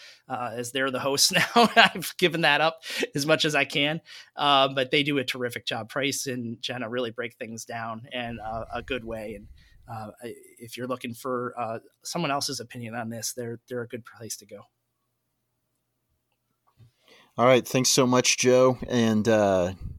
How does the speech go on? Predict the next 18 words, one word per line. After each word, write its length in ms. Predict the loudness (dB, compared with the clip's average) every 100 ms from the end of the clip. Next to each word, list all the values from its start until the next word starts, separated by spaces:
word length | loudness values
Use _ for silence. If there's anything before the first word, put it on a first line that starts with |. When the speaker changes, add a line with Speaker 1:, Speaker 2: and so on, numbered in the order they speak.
| -4
Speaker 2:
good 140 | 2 4
luck 160 | 4
to 140 | 4 2
you 80 | 4
guys 560 | 6 8 6 4 2 2 2
out 220 | 4 6
there 180 | 6 6
in 200 | 4 4
Washington. 760 | 6 6 4 0 0 0 2
Have 180 | 0 0
a 40 |
good 180 | 0 0
trip 260 | 2 2 2
and 100 | 0
have 140 | 0
a 40 |
good 140 | -2 2
broadcast. 880 | 6 6 6 4 4 2 -2 -2